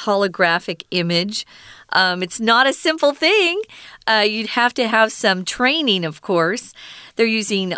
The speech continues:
lots of things. They're using a little bit of Pepper's Ghost. They're using a,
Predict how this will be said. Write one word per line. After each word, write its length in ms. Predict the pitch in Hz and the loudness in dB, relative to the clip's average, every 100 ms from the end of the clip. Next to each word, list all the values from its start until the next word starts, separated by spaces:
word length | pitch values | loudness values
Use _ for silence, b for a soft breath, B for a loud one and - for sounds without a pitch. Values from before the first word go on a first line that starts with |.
| - | 0
lots 340 | 185 185 - | 2 2 0
of 100 | 175 | -4
things. 360 | - 170 165 160 | -2 -2 -2 0
They're 100 | 185 | 0
using 480 | 180 196 196 170 160 B B | 0 -2 -2 -4 -8 B B
a 80 | 208 | 2
little 200 | 220 220 | 2 2
bit 180 | 202 180 | 2 0
of 120 | 160 | 0
Pepper's 440 | - 262 254 202 | -2 0 0 -4
Ghost. 720 | 190 269 262 262 262 269 - - B B B | -2 2 4 6 4 2 -2 -6 B B B
They're 100 | 220 | 0
using 720 | 202 180 214 220 208 185 170 156 | 2 2 0 2 2 0 -2 -4
a, 220 | 165 170 | -2 -4